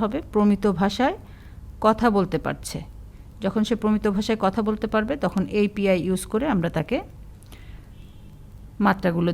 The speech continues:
দিব। এর পরবর্তীতে আসছে ভাষায় শব্দ, বাক্য ও যতিচিহ্নের ব্যবহার। তো সেখানে এই যে তিন দশমিক এক দশমিক দুই এক, এটার জন্য লেখায় শব্দের শ্রেণী বিবেচনায় নিতে পারছে।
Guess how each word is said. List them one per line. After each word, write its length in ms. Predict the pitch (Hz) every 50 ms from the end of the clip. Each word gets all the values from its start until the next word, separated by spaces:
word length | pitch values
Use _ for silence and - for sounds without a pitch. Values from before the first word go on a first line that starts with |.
| 156 156
দিব। 120 | - - - - - - - - - - - - - -
এর 80 | 226 220 220 220
পরবর্তীতে 520 | 214 208 208 202 208 214 208 - 214 - 226 220
আসছে 200 | 214 220 - 220 208 180 151 139
ভাষায় 440 | 180 180 190 - - 226 220 226 226 220 -
শব্দ, 280 | 214 196 185 180 175 196 208 208 185 180
বাক্য 240 | 175 180 - - 214 214 220 -
ও 20 | 208 208 180
যতিচিহ্নের 560 | 190 190 185 196 190 - 190 185 190 202 202 180 175
ব্যবহার। 400 | 160 156 165 - - 156 151 - - - - - - - - - - - - - - - - - - - -
তো 80 | - 190 190 -
সেখানে 360 | - 185 202 208 208 214 208 233 277 302 - - - - - - - - 190 190
এই 60 | 190 185
যে 60 | 190 190 190 -
তিন 120 | 208 214 214 208
দশমিক 340 | 208 202 - 226 220 220 214 202
এক 80 | 185 175 160 170
দশমিক 300 | 170 - - 185 180 160 151 151
দুই 120 | 160 147 - - - - - 185 165
এক, 100 | - - - - - - - - - - - - - - - 185
এটার 200 | 190 196 202 202 190 208
জন্য 180 | 202 196 196 196 240 294 311 - - - - - - - - - 190 185 190
লেখায় 440 | 185 185 190 - - 226 247 285 285 -
শব্দের 460 | - 220 196 180 175 185 - 220 262 330 392 - - - - - - -
শ্রেণী 300 | - - 220 214 208 208 190 208
বিবেচনায় 500 | 202 190 202 196 202 202 208 220 254 262 226
নিতে 180 | 180 - 175 - -
পারছে। 320 | 160 156 - - - 151